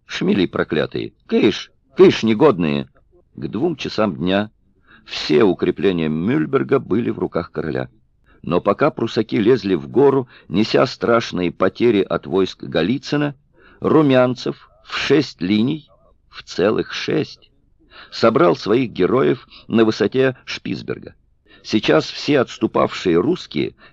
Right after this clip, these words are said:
копились на Шпицберге, словно в Ноевом ковчеге при потопе. Издалека Фридрих пристально рассматривал эту высоту. «Что-то она перестала мне нравиться», поморщился король, протянув свою трубу Зейдлицу.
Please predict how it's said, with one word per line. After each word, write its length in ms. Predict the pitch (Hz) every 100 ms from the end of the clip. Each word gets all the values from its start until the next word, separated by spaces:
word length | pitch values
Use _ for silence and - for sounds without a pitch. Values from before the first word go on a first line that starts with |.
| -
копились 640 | - - 170 165 135 -
на 220 | 120 110
Шпицберге, 760 | - - - 113 82 92 80 - - -
словно 480 | - 107 139 123 101
в 120 | 80
Ноевом 400 | 113 120 98 92
ковчеге 540 | - 85 - 110 104
при 140 | - -
потопе. 480 | 87 - - - - _ _ _ _
Издалека 680 | - 76 - 80 85 117 143
Фридрих 500 | - 127 131 131 -
пристально 560 | 113 135 - 123 135
рассматривал 760 | 117 120 - 90 101 107 113 98
эту 180 | 104 92
высоту. 480 | 98 98 - - - _ _
«Что-то 440 | - - - - 131
она 140 | 127
перестала 500 | 123 113 - 120 107
мне 160 | 110 107
нравиться», 640 | 104 117 69 - - - _ _ -
поморщился 640 | 82 90 90 - 85 -
король, 400 | - 78 120 147
протянув 500 | - 92 - 104 120
свою 300 | - 92 95
трубу 460 | - - 80 110 120
Зейдлицу. 680 | 92 76 69 67 - 58